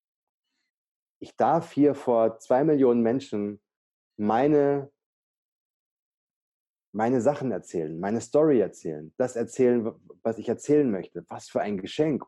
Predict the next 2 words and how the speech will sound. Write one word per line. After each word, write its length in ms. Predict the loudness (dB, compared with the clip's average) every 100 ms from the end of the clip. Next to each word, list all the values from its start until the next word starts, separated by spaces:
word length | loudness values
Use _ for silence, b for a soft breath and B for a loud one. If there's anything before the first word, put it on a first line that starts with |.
| -4
unglaublich. 840 | -2 2 2 0 -2 -8 -8 _ _ _ _ _ _ _ _ _ _ _ _ _ _ _ _ _ _ _ _ _ _ _ _ _
Und 200 | -2 -2